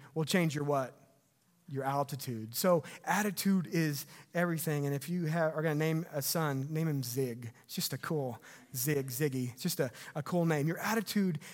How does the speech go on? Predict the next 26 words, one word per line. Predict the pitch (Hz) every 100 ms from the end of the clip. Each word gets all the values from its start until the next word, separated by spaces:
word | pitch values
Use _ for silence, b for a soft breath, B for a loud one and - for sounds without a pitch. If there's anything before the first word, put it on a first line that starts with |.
| B
plays | - 202 190 180 160 - B
such | - - 214 190 -
an | 175 160
important | 151 135 170 160 143 135
role. | 131 127 127
And | 151
I | 143 170 214
would | 175
be | 143
willing | 127 143 196
to | 214
bet | 160 135 107 - - _ _ _ _ _ _ - - B B B
if | 135 170
you | 208
looked | 202 196
at | 156
all | 151 196
the | 180
stories | - - 180 165 143
of | 131
people | 160 139
that | -
captivate | - 151 - 127 120 110
you, | 101 98 - _ b b -
garage | 143 135 143 143
startups, | - - 143 135 135 - - -